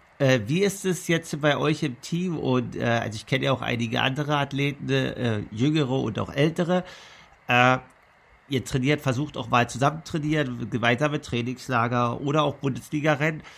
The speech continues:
Äh, wie wird da jetzt, sag ich mal, auf deinen Wechsel auf die Mitteldistanz, äh, geblickt?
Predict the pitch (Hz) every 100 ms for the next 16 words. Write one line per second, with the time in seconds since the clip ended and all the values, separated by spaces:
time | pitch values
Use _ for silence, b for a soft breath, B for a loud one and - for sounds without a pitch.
0 | b b _ - 117 117 123 110 - -
1 | - - 120 165 185 196 160 151 151 151
2 | 151 147 143 143 123 143 123 127 120 -
3 | - 120 131 120 110 110 143 - 160 139
4 | - 131 139 147 151 - 151 139 135 -
5 | - 123 110 101 123 196 - -